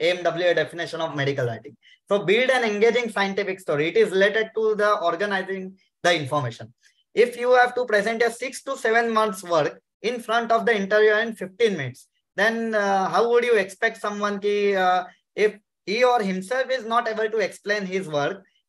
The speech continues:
uh, or he or himself is not able to organize his work, then how it will be effectively presentable? And how the interviewer can understand what have you done?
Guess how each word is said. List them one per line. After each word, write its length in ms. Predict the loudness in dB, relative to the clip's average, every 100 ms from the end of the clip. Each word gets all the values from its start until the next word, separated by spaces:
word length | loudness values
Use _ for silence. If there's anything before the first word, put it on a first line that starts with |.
| -4
uh, 400 | 2 4 4 2
or 120 | 0
he 320 | 0 -2 0 2
or 180 | 2
himself 420 | 0 -2 -2 -2 -2
is 120 | -2
not 200 | -4 -4
able 200 | -4 -4
to 80 | -2
organize 500 | -2 -2 -2 -4 -2
his 180 | -4
work, 300 | -2 -6 -6 _ _ _
then 320 | -2 -2 -6 -16 _ _
how 260 | 0 0 2
it 200 | 0 2
will 180 | 0 0
be 300 | -2 -4 -8
effectively 500 | -4 -4 0 0 0
presentable? 640 | 0 -2 -2 -6 -10 -14 _ _ _
And 160 | 0 2
how 380 | 2 2 0 0
the 180 | 0
interviewer 560 | 0 0 0 2 2 0
can 180 | -2 -2
understand 540 | -2 -2 -2 -4 -2
what 180 | -4 0
have 220 | -2 -2
you 160 | -6 -6
done? 240 | -8 -10